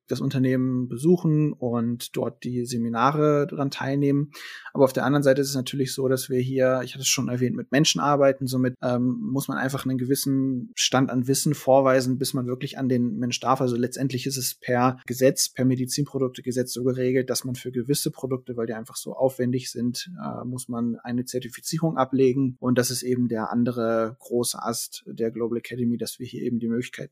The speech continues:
bieten, über ein einwöchiges Seminar oder Kurztagesseminar das Zertifikat für ein Produkt anlegen kann und dann eben per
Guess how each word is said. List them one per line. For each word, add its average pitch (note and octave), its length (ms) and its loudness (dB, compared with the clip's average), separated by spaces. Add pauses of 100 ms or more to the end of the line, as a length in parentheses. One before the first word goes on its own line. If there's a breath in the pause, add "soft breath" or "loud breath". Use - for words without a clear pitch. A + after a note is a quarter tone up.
(100)
bieten, B2 460 -4
über A#2+ 240 -2
ein A#2 440 -2
einwöchiges A#2+ 560 -4
Seminar A#2 400 -2
oder G#2 300 -6
Kurztagesseminar A2+ 1300 -4 (100)
das - 160 -8
Zertifikat A#2 600 -2
für - 120 -10
ein A2+ 100 -2
Produkt A#2+ 300 -6
anlegen A2 340 -2
kann A2+ 160 -4
und G#2+ 100 -4
dann G#2 160 -2
eben G#2+ 420 -6
per A#2 360 0